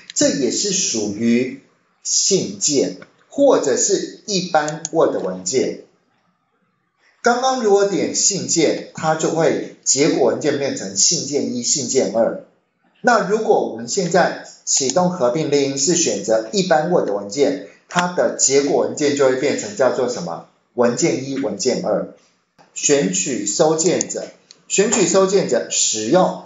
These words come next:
现在已经存在的档案，然后点选在，我是放在低磁碟机底下的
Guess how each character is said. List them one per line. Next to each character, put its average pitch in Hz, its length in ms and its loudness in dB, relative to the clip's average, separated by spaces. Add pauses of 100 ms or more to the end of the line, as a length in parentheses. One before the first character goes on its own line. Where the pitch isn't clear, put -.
现 208 420 2
在 190 320 2
已 120 120 -8
经 180 360 0
存 120 540 -2
在 - 560 0
的 131 400 0 (220)
档 - 340 -2 (120)
案， - 440 -2 (1500)
然 156 200 0
后 214 400 0
点 156 240 2
选 - 520 2 (300)
在， 147 380 0 (320)
我 113 240 0
是 147 280 -2
放 147 200 -2
在 135 120 2
低 139 440 -4
磁 104 200 -4
碟 110 220 0
机 120 320 -2
底 110 320 -6
下 147 240 2
的 - 400 -6